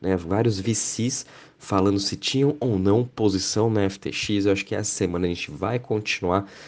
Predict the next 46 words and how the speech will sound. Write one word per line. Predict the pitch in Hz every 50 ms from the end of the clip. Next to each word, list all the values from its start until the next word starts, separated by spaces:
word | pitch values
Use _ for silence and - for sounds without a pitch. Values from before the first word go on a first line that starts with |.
| - - - -
recebendo | - 113 - - 110 92 95 92 92 92 90
mais | 87 90 98 107 110 107
notícias | 113 101 95 - - 98 98 - 90 82
dessa | 82 85 80 90 - -
de | 85 85
talvez | - - 82 82 87 82
outros | 87 - 85 98 101 101 98 85 95
investidores, | 82 76 71 65 - - - 80 87 90 87 90 87 -
talvez | - 82 78 82 80 80
aí | 82 82 82 - - - - - -
até | 87 87 - 104
mesmo | 95 95 90 90 92
startups, | - - - 90 82 - - - 90 98 - -
projetos | - - - 123 123 110 98 107 107 113 113 - - - - - - - _ -
que | - 120
tinham | 120 - - 143
seu | 139 - 143 135
dinheiro | 110 110 110 110 107 104
na | 104 107
F | 107 107 104 -
T | - 98
X | - 117 104 -
que | - 117
infelizmente | 104 - 104 104 101 104 104 104 104 104 -
perderam, | - _ - 113 110 101 95 87 85 85 82 80 78
né? | 82 85 85 - - - - - _ -
É, | 87 82 78
a | - 90 87
gente | 92 101 98 - 104
ainda, | 104 101 104 101 - - -
a | - 90 90 90
gente | 90 90 92 - -
ainda | 104 101 95
vai | 95 - 98 95
ter | 95 - 101 95
ao | 95 92
longo | 95 95 98 104 104 101
dessas | 98 95 - 95 -
próximas | - - 113 127 123 - 127 120 -
semanas, | - 117 98 90 95 101 110 110
talvez | - - 98 95 95 92
é | 98 85
um | 87 104 117 127 127
ou | 117
dois | 104 101 95 95 90 87
meses, | 87 90 95 98 107 107 -